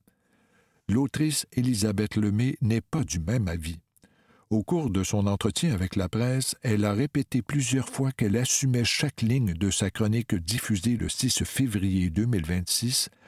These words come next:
dont le contenu était connu de l'équipe de l'émission depuis près de deux semaines. Elle s'attendait à une vague de haine en ligne. «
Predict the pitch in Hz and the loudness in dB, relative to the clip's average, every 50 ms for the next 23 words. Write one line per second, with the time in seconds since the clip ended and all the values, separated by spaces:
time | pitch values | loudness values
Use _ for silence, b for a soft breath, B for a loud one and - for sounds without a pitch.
0 | B B B B B B B 101 135 156 165 139 123 - 151 147 139 - - 139 | B B B B B B B -2 0 0 2 0 0 0 0 -2 -2 0 0 0
1 | 147 156 170 - 127 107 - - - - - 131 117 110 120 135 127 101 98 92 | 2 2 0 0 -2 -2 0 -2 -2 0 0 0 0 2 0 0 0 0 0 0
2 | 101 98 - - 127 113 - 101 82 92 87 92 110 113 104 92 - - 131 131 | 0 -2 -2 -2 -2 -2 -2 -2 0 0 0 2 2 2 0 0 0 0 0 0
3 | 131 107 107 101 - - 117 110 101 _ - - 135 139 113 90 87 85 85 110 | 2 0 0 -2 0 0 -2 -2 -2 _ -4 -2 -2 -2 0 0 -2 -2 0 0
4 | 117 113 95 - - 101 95 98 90 85 85 87 - _ _ _ B B B B | 0 0 0 0 0 0 0 0 0 -2 -6 -8 -12 _ _ _ B B B B
5 | B B B B B B B B B 113 110 101 - - 185 165 - - 147 139 | B B B B B B B B B 0 0 2 2 0 0 0 0 0 0 2
6 | 123 117 117 110 87 82 101 98 98 98 98 98 90 110 123 120 107 92 92 80 | 2 2 2 2 2 2 2 2 2 2 2 2 2 2 2 2 0 0 -2 -2
7 | 92 92 - - - 113 113 113 104 95 87 87 87 90 95 95 92 98 95 - | -2 -4 -2 -2 0 0 2 2 2 0 0 0 0 0 0 0 -2 -2 -4 -8